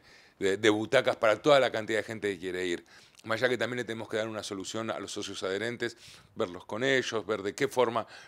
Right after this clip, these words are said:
lograr, eh, hacer esto y llevarlo a la realidad y de qué forma también poder dar prioridad a toda esta gente que quiere ir a la cancha. Porque más allá que siempre se dice que, se va a la,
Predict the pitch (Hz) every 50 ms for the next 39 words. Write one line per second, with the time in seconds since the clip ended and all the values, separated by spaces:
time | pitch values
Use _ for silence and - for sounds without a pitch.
0 | _ - 101 107 104 101 110 113 113 117 107 98 - - _ _ _ _ - 92
1 | 85 80 80 78 71 71 71 64 50 50 - - 50 _ _ - - - - -
2 | 120 104 101 101 - - - 113 - - 107 98 92 - 110 104 104 101 95 92
3 | 87 92 98 101 104 110 117 117 - - - _ 101 107 107 - 110 - 120 113
4 | 117 110 87 101 98 107 110 110 104 95 95 98 98 104 95 - 107 101 104 107
5 | 107 104 - 104 101 - 98 - - 110 110 98 107 101 - - - - - -
6 | 101 104 90 120 113 113 110 104 98 92 90 87 82 78 78 - 80 80 90 95
7 | 90 - 95 92 - _ - - - _ _ - 107 104 117 120 - - 101 110
8 | 120 113 104 110 - 120 120 120 110 98 98 87 87 85 - 92 98 101 101 101
9 | -